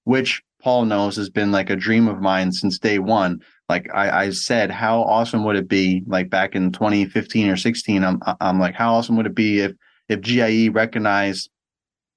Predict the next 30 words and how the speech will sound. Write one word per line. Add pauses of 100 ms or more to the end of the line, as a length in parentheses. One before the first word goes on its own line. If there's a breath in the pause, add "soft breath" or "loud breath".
(120)
how
big
of
an
impact (280)
we
are
starting
to
have
and
will
continue
to
have
as
a (200)
community, (240 loud breath)
online
community
through
social
media?" (320 soft breath)
And
that
would
be
so
cool.
And